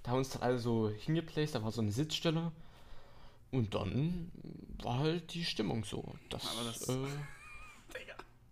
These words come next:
Speaker 1: also ich sag mal so, die Jungs haben nur Jungs geküsst, die Mädchen nur die Mädchen. Das war richtig weird so. Ähm, das ist halt mega weird so, oder? Außer, außer der eine, der sich in der Ecke das andere Mädchen da gegönnt hat.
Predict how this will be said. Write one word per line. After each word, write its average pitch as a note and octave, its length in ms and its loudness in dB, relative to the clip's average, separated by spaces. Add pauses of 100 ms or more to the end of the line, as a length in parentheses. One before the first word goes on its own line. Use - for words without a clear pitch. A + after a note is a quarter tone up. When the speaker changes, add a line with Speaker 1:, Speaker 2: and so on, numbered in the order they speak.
(360)
Speaker 1:
also C3 100 4
ich C#3+ 60 6
sag D#3 100 4
mal D3+ 100 4
so, D3 120 4 (300)
die B2 520 2
Jungs D#3+ 300 2
haben C#3 100 2
nur B2+ 80 4
Jungs C#3 280 4
geküsst, - 300 2
die C3+ 100 4
Mädchen D3 260 8
nur B2+ 80 12
die A#2 100 10
Mädchen. A#2+ 320 6
Das G2 80 -2
war B2 100 6
richtig A#2+ 320 0
weird B2+ 240 4
so. F3 220 -2 (1400)
Ähm, A#2 440 6 (800)
das A#2+ 100 0
ist - 40 6
halt A#2 140 8
mega A2+ 340 8
weird A2 180 8
so, B2+ 140 4
oder? G#2+ 200 6
Außer, B2+ 240 8
außer B2+ 220 8
der A2+ 120 8
eine, A#2+ 260 6
der A#2+ 180 8
sich A2+ 100 4
in A#2 60 4
der A2 80 4
Ecke A#2 140 2
das A2 120 0
andere A2 180 0
Mädchen A#2 260 -2
da A#2+ 80 2
gegönnt A#2+ 260 0
hat. A#2+ 200 0